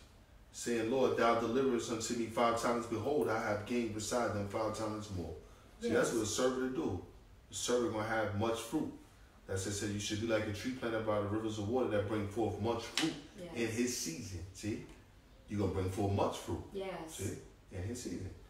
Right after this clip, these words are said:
Speaker 1: And he did. He brought forth what, what the Lord required.
Speaker 2: Yes.
Speaker 1: You know what I mean? So he, he had five, but then he brought five more.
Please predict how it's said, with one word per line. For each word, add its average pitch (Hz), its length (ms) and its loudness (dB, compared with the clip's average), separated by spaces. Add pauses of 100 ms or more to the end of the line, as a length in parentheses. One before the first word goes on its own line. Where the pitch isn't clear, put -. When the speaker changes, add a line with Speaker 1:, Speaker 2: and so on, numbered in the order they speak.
(200)
Speaker 1:
And 95 120 -2
he 135 160 2
did. - 360 0 (360)
He 110 100 -6
brought 117 460 6
forth 175 300 4
what, 107 280 -2
what 110 160 -2
the 104 80 -4
Lord 107 320 4
required. - 420 0 (180)
Speaker 2:
Yes. - 480 -8 (280)
Speaker 1:
You 101 100 -6
know 101 60 0
what 95 80 0
I 107 40 0
mean? 135 300 -4 (220)
So 95 340 0
he, 113 140 -4
he 117 340 -2
had 139 320 6
five, 151 380 8
but 110 100 4
then 123 100 2
he 131 80 2
brought 139 300 2
five 156 320 4
more. 156 260 0